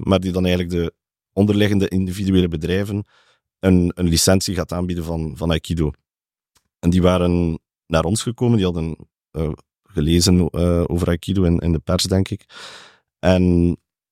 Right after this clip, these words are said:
dat ging dan initieel over tien bedrijven. En dat is dan rustig, stelselmatig verder aan het, aan het uitrollen. Maar dat heeft ons toen toegelaten om een, ehm, een soort van portal te bouwen, waarbij dat al die Aikido-accounts van die individu-,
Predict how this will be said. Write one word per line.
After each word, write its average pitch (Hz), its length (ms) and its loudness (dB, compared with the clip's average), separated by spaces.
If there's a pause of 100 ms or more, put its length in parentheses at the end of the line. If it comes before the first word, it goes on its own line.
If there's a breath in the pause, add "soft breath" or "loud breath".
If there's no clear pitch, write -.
(580)
dat 98 180 0
ging 101 180 -2
dan 98 120 2
initieel 104 460 2
over 87 280 -2 (120)
tien 101 220 4
bedrijven. 76 520 -2
En 85 120 -4
dat 82 160 -2
is 82 140 -4
dan 82 340 -6 (240)
rustig, 92 500 2
stelselmatig 87 600 0
verder 90 320 -4
aan 85 100 -2
het, - 240 -6
aan 85 120 -4
het 78 140 -8
uitrollen. 107 480 2 (640 loud breath)
Maar - 140 -2
dat 98 100 4
heeft 98 140 -4
ons 98 200 -2
toen 101 240 4
toegelaten 113 600 2
om 95 160 0
een, 90 140 -2
ehm, 87 280 -4
een 82 400 -12
soort 95 160 -2
van 87 240 2
portal 107 500 0 (160)
te - 120 -6
bouwen, 107 520 2
waarbij 92 240 0
dat 92 100 -2
al 90 100 -4
die 95 140 -4
Aikido-accounts 98 800 0
van 90 120 -6
die 90 100 -6
individu-, 95 420 -4